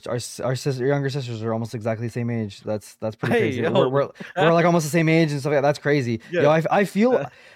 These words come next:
Speaker 1: there's a lot of similarities between you and I that I've, I've learned about you in the last, like, couple weeks here. And since Who Are You, obviously learning a little bit,
Speaker 2: Yeah.
Speaker 1: but, like, this, this camera thing, the love for L A,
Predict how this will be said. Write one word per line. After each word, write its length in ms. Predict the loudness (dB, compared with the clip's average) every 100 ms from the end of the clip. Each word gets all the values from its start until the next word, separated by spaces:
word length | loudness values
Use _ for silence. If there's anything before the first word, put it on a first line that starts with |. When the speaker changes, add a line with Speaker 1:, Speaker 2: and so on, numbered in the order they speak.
| 0
Speaker 1:
there's 160 | 2 4
a 40 |
lot 240 | 4 4
of 80 | 4
similarities 480 | 2 2 4 4 2
between 280 | 0 0 2
you 100 | 2
and 100 | 2
I 120 | 2
that 100 | 2
I've, 220 | 0 0
I've 180 | -2 -2
learned 200 | -2 0
about 200 | 2 2
you 140 | 2
in 80 | 0
the 80 | 0
last, 300 | -2 -4 -6
like, 80 | -6
couple 180 | -4 -2
weeks 240 | -2 -4
here. 160 | -4 -2
And 220 | -4 -6
since 180 | -8 -4
Who 80 | 0
Are 120 | 0
You, 320 | 2 0 2
obviously 400 | 0 -2 -4 -4
learning 240 | -4 -2 -4
a 20 |
little 160 | -4
bit, 200 | -2 -2
Speaker 2:
Yeah. 120 | -2 -6 -14 -16 -4
Speaker 1:
but, 80 |
like, 120 | -2 -2
this, 180 | -4
this 140 | -4 -6
camera 340 | -2 0 0
thing, 320 | 0 0 0 0
the 80 |
love 220 | 0 0 2
for 100 | 2
L 240 | 4 4
A, 420 | 2 4 4 2